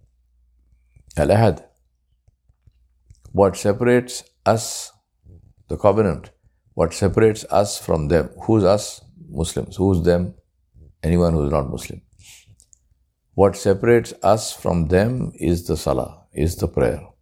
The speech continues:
فَمَنْ أَرَضَهَا, the one who refuses it, the one who doesn't do it, the one who, uh, who does not pray, who has rejected it, فَقَدْ كَفَرَ. That person is a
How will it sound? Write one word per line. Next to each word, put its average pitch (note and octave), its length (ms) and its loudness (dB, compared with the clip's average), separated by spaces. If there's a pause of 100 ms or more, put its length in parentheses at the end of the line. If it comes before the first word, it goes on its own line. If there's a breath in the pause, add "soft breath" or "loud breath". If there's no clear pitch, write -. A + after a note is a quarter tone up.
(600 soft breath)
فَمَنْ E2+ 360 0
أَرَضَهَا, F#2+ 840 0
the C#2+ 80 -4
one D#2+ 200 -2
who D#2 180 -4 (200)
refuses E2+ 480 0
it, F2+ 200 -2
the C#2+ 60 -6
one C#2+ 140 -2
who B1 120 -8
doesn't D#2 280 -4
do E2 140 0
it, F#2 200 0
the C2+ 40 0
one C#2 140 -4
who, B1 320 -8 (440)
uh, G#1+ 560 -10 (140)
who A1+ 160 -8
does C2 160 -2
not D#2 240 -2
pray, - 300 2 (800)
who D#2 160 -6
has C#2 120 -4
rejected F2+ 440 0
it, C#3 280 -2 (760)
فَقَدْ D#2+ 320 -2
كَفَرَ. D2 420 -4 (1800)
That F#2 180 2
person E2 600 -2
is D#2 180 -4
a E2 220 -2